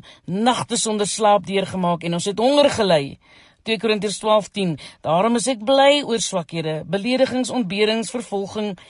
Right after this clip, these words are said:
en moeilikhede ter wille van Christus, want as ek swak is, is ek sterk." Ek het vanmôre gedink, as ek nou 'n joernalis was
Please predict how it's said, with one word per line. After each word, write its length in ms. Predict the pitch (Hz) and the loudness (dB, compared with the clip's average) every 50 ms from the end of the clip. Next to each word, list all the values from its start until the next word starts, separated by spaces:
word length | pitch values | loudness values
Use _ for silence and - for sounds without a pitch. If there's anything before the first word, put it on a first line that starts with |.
| - - - _ - | -20 -20 -20 _ -8
en 200 | - 214 262 277 | -4 -2 -2 0
moeilikhede 560 | 285 302 302 294 294 190 - 214 202 202 196 | 0 0 2 0 0 0 0 0 0 0 0
ter 160 | 190 202 185 | -2 0 0
wille 180 | 175 180 190 180 | 0 0 0 0
van 140 | 208 208 | -2 -4
Christus, 600 | 190 - - 185 185 175 - - 185 170 - - - - - - - _ _ | -4 -4 -4 -4 -4 -4 -4 -6 -6 -6 -8 -8 -12 -16 -20 -20 -20 _ _
want 240 | - 185 208 202 - | 0 0 0 0 -2
as 180 | - 226 - | -4 -4 -4
ek 180 | - 254 277 - | -4 -6 -4 -2
swak 420 | - - - 277 269 262 254 - | -2 -2 0 2 2 0 0 -2
is, 340 | - 190 185 156 - - - - - - _ _ _ _ - | -4 -4 -4 -4 -6 -10 -14 -16 -20 -20 _ _ _ _ -8
is 120 | 185 170 - | -8 -6 -6
ek 160 | 185 175 - | -8 -8 -4
sterk." 560 | - - - - - - 139 131 135 - _ _ _ _ - - - - _ _ _ _ _ _ _ _ _ _ _ _ _ _ - | -4 -4 -2 -4 -4 -6 -8 -8 -8 -10 _ _ _ _ -20 -20 -20 -20 _ _ _ _ _ _ _ _ _ _ _ _ _ _ -8
Ek 140 | - 240 - | -6 -4 -2
het 80 | 277 254 | -2 0
vanmôre 540 | - 262 262 240 202 190 190 196 208 226 214 | 2 2 4 4 4 2 4 4 4 4 2
gedink, 360 | 240 180 156 175 185 202 185 - | 0 0 0 0 0 0 -2 -2
as 80 | 185 - - | -4 -2 -2
ek 140 | - 240 - 240 | -4 -4 -2 0
nou 240 | 247 247 247 220 - _ _ | 0 0 0 -2 -6 _ _
'n 100 | - 220 | 0 0
joernalis 520 | 202 214 208 196 196 185 175 165 180 160 165 | 0 0 0 0 0 2 2 0 0 0 0
was 420 | 185 180 185 180 - - - - | -2 0 0 0 -2 -4 -6 -10